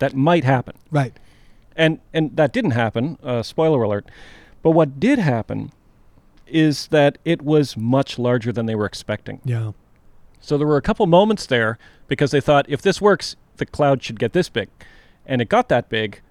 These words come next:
Speaker 1: They thought it would be a six megaton blast,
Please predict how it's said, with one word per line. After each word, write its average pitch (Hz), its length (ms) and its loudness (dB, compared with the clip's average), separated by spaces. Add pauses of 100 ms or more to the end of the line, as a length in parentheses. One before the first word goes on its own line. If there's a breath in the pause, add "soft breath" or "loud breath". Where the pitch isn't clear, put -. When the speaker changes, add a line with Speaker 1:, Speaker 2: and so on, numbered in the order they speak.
(120)
Speaker 1:
They 123 100 -2
thought 151 160 2
it 151 60 2
would 135 140 0
be 127 120 0
a 120 80 0
six - 600 -6 (100)
megaton 123 600 -2
blast, 120 480 0